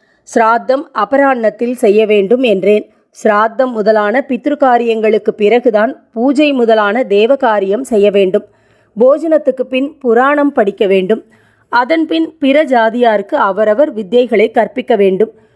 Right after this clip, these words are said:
கொஞ்சம் கூட சிரம பரிகாரத்துக்கு பொழுதில்லாமல் மறுபடி சாயங்கால ஸ்நானம், சந்தியாவந்தனம்,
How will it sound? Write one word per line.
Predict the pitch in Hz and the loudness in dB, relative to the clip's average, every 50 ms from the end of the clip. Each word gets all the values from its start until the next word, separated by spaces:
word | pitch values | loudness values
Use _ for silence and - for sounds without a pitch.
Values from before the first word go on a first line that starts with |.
| _ _ _ | _ _ _
கொஞ்சம் | - 208 208 220 208 262 254 240 | 0 0 2 2 2 0 0 0
கூட | 214 214 214 214 247 302 311 | 0 0 2 2 2 0 0
சிரம | - - 247 220 214 254 | 0 -2 -2 0 0 0
பரிகாரத்துக்கு | 262 - 247 240 233 214 226 214 214 208 202 - 220 - 240 233 | 0 0 0 0 0 0 0 0 0 -2 -4 -6 -6 -4 -4 -2
பொழுதில்லாமல் | - - 208 208 220 240 220 254 233 226 214 208 208 220 247 269 302 320 | -2 0 0 2 2 0 0 0 0 0 2 2 0 0 -2 -2 -4 -4
மறுபடி | 220 190 196 208 214 247 214 233 226 294 302 | -2 -2 0 0 0 0 0 0 0 0 -2
சாயங்கால | - 277 226 214 220 240 254 233 233 220 214 214 | 0 0 0 0 0 0 0 0 0 0 0 -2
ஸ்நானம், | 208 - - 196 185 185 185 190 202 - - _ _ _ _ _ - | -6 -6 -4 -2 -2 0 0 -2 -4 -6 -10 _ _ _ _ _ -4
சந்தியாவந்தனம், | - 262 254 269 254 262 254 247 233 226 208 190 - 180 190 247 | -2 0 0 2 2 2 2 2 2 0 -2 -2 -2 -4 -4 -6